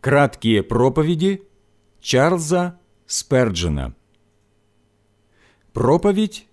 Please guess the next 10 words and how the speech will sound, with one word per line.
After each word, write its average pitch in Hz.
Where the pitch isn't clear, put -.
тринадцатая. 104
Когда 135
ангел 175
Господень 110
сказал 165
слова 151
сии 143
всем 175
сынам 143
Израилевым 113